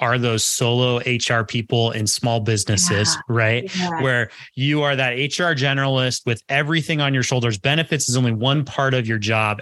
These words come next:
Speaker 1: And so,
Speaker 2: Right.
Speaker 1: you know, I know someone could be listening to this thinking, "I don't know if I could do it, fit in a training every month and an email and everything else." But when you can
Speaker 2: Yeah.
Speaker 1: understand the benefit that comes from doing this,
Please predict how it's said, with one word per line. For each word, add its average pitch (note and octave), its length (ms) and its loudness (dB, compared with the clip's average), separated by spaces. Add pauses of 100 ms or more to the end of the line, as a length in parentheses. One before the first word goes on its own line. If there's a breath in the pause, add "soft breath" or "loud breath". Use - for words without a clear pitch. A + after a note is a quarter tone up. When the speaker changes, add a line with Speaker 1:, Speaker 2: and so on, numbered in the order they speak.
Speaker 1:
And B2 100 2
so, B2+ 300 0
Speaker 2:
Right. C#4 240 2
Speaker 1:
you B2+ 100 -4
know, C3 100 0 (100)
I D3+ 100 -4
know F3 160 2
someone D#3+ 340 0
could C#3 160 -2
be B2 100 0
listening C3 360 0
to C3 100 0
this B2 160 0
thinking, A#2 460 0 (500 loud breath)
"I B2+ 160 -2
don't F3 220 0
know C#3+ 180 0
if D3+ 140 -4
I C#3+ 100 0
could C3+ 180 -2
do F3+ 200 0
it, D3 120 -2 (240)
fit F3 220 -2
in A3+ 100 0
a D3+ 80 0
training D3 580 0
every C#3 280 0
month C3+ 400 0
and C3+ 100 2
an C3 140 2
email C3+ 460 0
and B2 100 -2
everything B2+ 520 0
else." A#2 280 0
But C3+ 180 -2
when C3 100 0
you C3 80 2
can C#3 140 -2
Speaker 2:
Yeah. D#3 80 2
Speaker 1:
understand C#3+ 680 0 (260 loud breath)
the A#2+ 160 4
benefit D3+ 720 -2
that A#2 240 -4
comes C#3+ 500 0
from A2+ 340 -2
doing C#3 360 0
this, A2 520 0